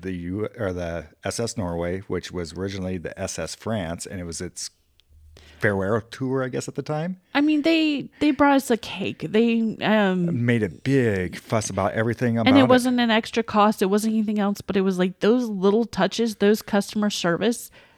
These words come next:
Speaker 2: made all the difference to make us more brand, uh, loyal.
Speaker 1: Yeah,
Speaker 2: I
Speaker 1: and
Speaker 2: mean, we love Disney and we're loyal to Disney, but if we want to go someplace else or try something different, we
Speaker 1: Mm-hmm.
Speaker 2: go to Norwegian.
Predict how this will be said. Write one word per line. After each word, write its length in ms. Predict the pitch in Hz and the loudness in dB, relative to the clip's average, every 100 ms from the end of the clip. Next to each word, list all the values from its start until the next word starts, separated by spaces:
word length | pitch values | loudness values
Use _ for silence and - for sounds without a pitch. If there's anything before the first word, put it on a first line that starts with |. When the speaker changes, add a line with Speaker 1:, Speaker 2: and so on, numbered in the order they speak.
| _ - | _ -4
Speaker 2:
made 340 | 202 214 208 - _ 202 | 2 6 4 2 _ 4
all 180 | 214 | 4
the 120 | 214 202 | 4 4
difference 440 | 202 202 202 - | 2 2 -2 -2
to 100 | - | -4
make 200 | 190 180 | -2 -2
us 140 | 185 196 | -2 0
more 220 | 180 180 | 2 0
brand, 760 | 175 170 175 185 180 175 - - _ _ - | 0 0 2 2 2 0 -4 -12 _ _ -2
uh, 360 | 117 165 160 143 | 4 6 6 4
loyal. 560 | 190 190 196 139 120 170 | 4 4 4 2 -2 -4
Speaker 1:
Yeah, 220 | 123 117 | -2 -2
Speaker 2:
I 40 | |
Speaker 1:
and 200 | 95 196 | 2 4
Speaker 2:
mean, 120 | 196 190 | 4 2
we 100 | 196 | 4
love 240 | 175 196 | 4 4
Disney 420 | 196 185 190 180 | 2 2 2 0
and 420 | 175 170 165 - - | 0 -2 -4 -8 0
we're 240 | 175 170 | 2 2
loyal 340 | 175 220 190 170 | 4 4 4 2
to 120 | 175 | 0
Disney, 400 | 175 196 196 180 | 4 4 4 2
but 160 | 160 156 | 2 0
if 140 | - | 2
we 80 | 196 | 2
want 200 | 202 220 | 2 2
to 40 | |
go 140 | 190 185 | 2 0
someplace 460 | 202 190 185 175 | 0 -2 0 0
else 460 | - 202 180 - - | 0 0 0 -4 -2
or 100 | 165 | 0
try 240 | - 185 | 2 2
something 420 | 196 175 165 175 | 2 -4 -6 -4
different, 520 | 170 185 - 170 165 - _ - | 0 -2 0 -2 -2 -6 _ -4
we 100 | 220 | -4
Speaker 1:
Mm-hmm. 80 | - | 0
Speaker 2:
go 80 | 269 | 0
to 120 | 294 | 2
Norwegian. 640 | 277 262 277 254 147 143 | 2 0 0 -2 -4 -4